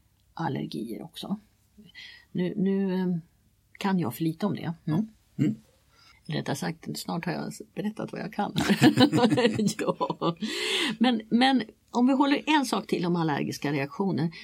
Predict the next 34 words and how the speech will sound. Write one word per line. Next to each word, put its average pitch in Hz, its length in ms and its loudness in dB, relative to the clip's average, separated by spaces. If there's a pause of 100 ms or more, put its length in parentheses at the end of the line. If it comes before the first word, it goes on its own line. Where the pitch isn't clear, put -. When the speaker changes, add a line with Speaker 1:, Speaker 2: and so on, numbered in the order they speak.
Speaker 1:
Det 208 80 -6
finns 247 180 2
två 240 200 -2
varianter 247 760 0
när 180 120 -2
man 165 320 -2
reagerar 160 580 -2
allergiskt. - 800 -4 (380)
Och 170 80 -6
det 202 60 2
har 208 140 2
att 202 80 4
göra 196 220 2
lite 190 380 0
med 175 140 2
vilka 165 380 0
av 156 100 -2
de 165 120 0
här 156 120 0
vita 151 280 -4
blodkropparna 135 720 -6
som 139 320 -6
liksom 120 640 -8
drar 135 320 -4
igång. 165 520 -2 (580)
Det 196 340 0
ena 233 320 2
är 185 140 0
en 185 140 -4 (200)
rätt 190 240 -4
så 202 120 -2
långsam 214 960 0
allergisk - 580 -4
reaktion. 139 600 -4